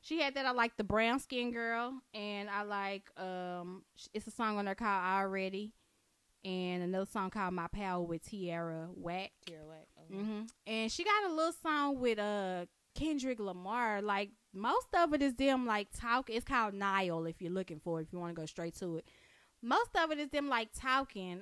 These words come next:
Speaker 1: over the beat in the background. Like, it's weird. I coulda did without that one. I was like,
Speaker 2: <laughs>
Speaker 1: Beyonce, um, again, if you getting Kendrick on the beat,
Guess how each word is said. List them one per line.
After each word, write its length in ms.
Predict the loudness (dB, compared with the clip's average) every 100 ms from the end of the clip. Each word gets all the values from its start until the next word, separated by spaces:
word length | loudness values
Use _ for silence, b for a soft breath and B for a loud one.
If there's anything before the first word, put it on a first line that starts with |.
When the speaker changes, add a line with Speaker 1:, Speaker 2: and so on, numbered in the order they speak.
| -4
Speaker 1:
over 240 | -4 -4
the 80 | -6
beat 340 | -6 -4 -4
in 140 | -4 -6
the 80 | -4
background. 640 | -2 -2 -2 -4 -4 -6
Like, 300 | -6 -4 -6 -12 b b b b
it's 240 | 0 0 2
weird. 400 | 2 2 2 -2 -6
I 140 | -2 0
coulda 160 | -2
did 180 | -2 -4 -2
without 260 | -6 -8
that 140 | -14 -20 -20 -12
one. 140 | -6
I 80 | -6
was 100 | -6
like, 300 | -8 -8 -14 _ _ _ _ _ _ _ _ _ _ _ _ B B B B
Speaker 2:
<laughs> 40 |
Speaker 1:
Beyonce, 880 | 8 8 8 6 4 2 2 0 -2
um, 200 | -2 -4
again, 480 | -2 2 2 2 2
if 200 | 2 2
you 100 | 0
getting 500 | 0 -4 -4 -6 -8
Kendrick 420 | -4 -2 0 -2 -2
on 120 | -2
the 80 | -2
beat, 380 | 2 2 2